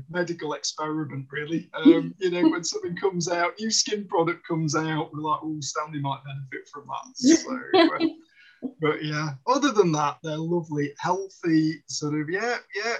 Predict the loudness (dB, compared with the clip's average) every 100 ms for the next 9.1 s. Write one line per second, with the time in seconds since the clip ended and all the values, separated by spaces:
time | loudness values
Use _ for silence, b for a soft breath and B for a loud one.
0 | 0 0 0 0 2 4 4 2 2 -2
1 | -2 0 0 0 -4 -4 -4 -2 -2 0
2 | -2 -2 -2 -2 -2 -4 -6 -6 -6 -8
3 | -8 -6 -6 -6 -4 -2 0 2 2 2
4 | -2 -6 -8 -8 -8 -6 -2 0 0 0
5 | -10 _ _ _ _ _ _ _ _ _
6 | _ _ _ _ _ _ _ _ _ _
7 | _ _ _ _ _ _ _ _ _ _
8 | _ _ _ _ _ _ _ 4 4 4